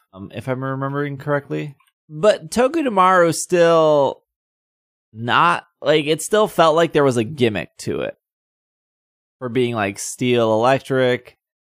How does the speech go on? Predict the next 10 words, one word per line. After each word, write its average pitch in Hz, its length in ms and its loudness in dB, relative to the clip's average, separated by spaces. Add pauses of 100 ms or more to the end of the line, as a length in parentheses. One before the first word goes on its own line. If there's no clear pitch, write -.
(140)
It 101 160 -8
had, 95 560 -2
uh, 90 280 -2
sturdy 127 760 -2
and 80 140 -6
iron 104 340 -4
barbs 113 440 0
and 90 220 -10
lightning 127 400 -4
rod. 127 680 2